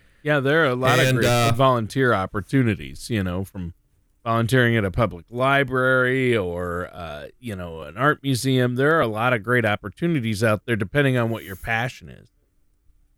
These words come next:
Speaker 2: Right. And, and you might have also, you might have hobbies or interests that you really haven't been able to focus on completely,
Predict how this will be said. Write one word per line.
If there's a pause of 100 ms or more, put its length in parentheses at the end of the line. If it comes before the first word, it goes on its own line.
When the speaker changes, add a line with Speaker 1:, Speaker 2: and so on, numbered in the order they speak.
(640)
Speaker 2:
Right. (420)
And,
and
you
might
have
also,
you
might
have
hobbies
or
interests (420)
that
you
really
haven't
been
able
to
focus
on
completely,